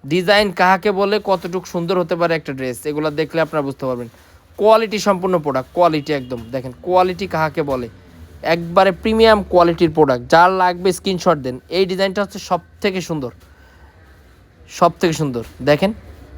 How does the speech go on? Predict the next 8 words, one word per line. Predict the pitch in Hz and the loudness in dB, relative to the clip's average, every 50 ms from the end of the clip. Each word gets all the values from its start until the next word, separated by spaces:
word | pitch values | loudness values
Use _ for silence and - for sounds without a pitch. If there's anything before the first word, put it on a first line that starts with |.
| - - - - - - - - - - - | -20 -20 -20 -20 -20 -20 -18 -16 -10 -2 0
এগুলা | 156 165 175 196 202 196 | 2 4 6 4 4 4
কাপড় | - - 208 208 - - 202 175 156 | 4 4 4 4 4 2 2 4 2
আপনারা | 156 - 190 185 190 190 | 2 0 2 2 2 2
ধরলেই | 175 160 131 175 185 202 214 214 233 233 | 2 0 0 2 2 4 4 4 4 4
বুঝতে | 214 202 - - - | 2 0 -4 -2 -2
পারবেন | 180 170 151 156 151 | 0 0 0 -2 -6
যে | 143 143 - | -8 -10 -12
চিননের, | - - 208 208 208 214 214 220 | -12 -8 -6 -2 -2 0 0 -2